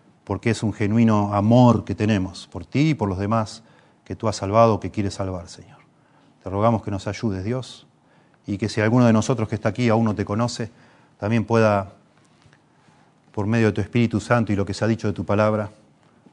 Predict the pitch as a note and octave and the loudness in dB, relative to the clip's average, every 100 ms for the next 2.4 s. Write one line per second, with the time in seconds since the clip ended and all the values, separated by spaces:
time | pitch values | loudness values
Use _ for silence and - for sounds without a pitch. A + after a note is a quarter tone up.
0 | _ A2 G#2+ A2 - A#2+ G#2+ G2 F#2+ G2 | _ -4 -4 -4 -2 0 0 -2 -4 -4
1 | F#2+ G#2 - A#2 A2 G2 F#2+ A#2 G#2 G#2+ | -4 -6 -6 -4 -4 -4 -4 -2 -2 0
2 | A2 G#2+ F2 F2 | 0 0 -2 -8